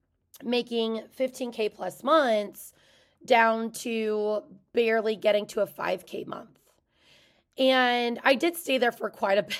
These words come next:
<laughs> quite a while, because I was, you know, obviously sad. I was depressed. I felt really, really lost. And so at that time, I didn't put a lot of pressure on myself with my business. And if I'm being totally honest with you, I didn't have the mental capacity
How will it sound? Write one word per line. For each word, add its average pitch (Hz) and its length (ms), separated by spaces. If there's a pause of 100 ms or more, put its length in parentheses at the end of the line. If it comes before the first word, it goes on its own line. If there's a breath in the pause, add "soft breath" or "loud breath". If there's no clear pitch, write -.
(140)
<laughs> 220 140
quite 240 260
a 220 60
while, 202 520 (380 soft breath)
because 254 200
I 240 80
was, 220 140 (120)
you 247 100
know, 226 120
obviously 185 300
sad. 254 340
I 220 80
was 196 120
depressed. 240 640
I 226 60
felt 233 300
really, 254 420
really 240 300
lost. 185 720 (580 soft breath)
And 269 140
so 269 240
at 262 160
that 277 160
time, 247 340
I 220 60
didn't 233 360
put 254 180
a 240 40
lot 202 280
of 208 100
pressure 202 400
on 196 80
myself 190 640 (360 soft breath)
with 208 220
my 196 120
business. 185 420
And 233 100
if 233 80
I'm 262 140
being 269 180
totally 254 640
honest 202 360
with 185 200
you, 185 320 (420 loud breath)
I 240 100
didn't 277 280
have - 300
the 226 100
mental 190 440
capacity 240 960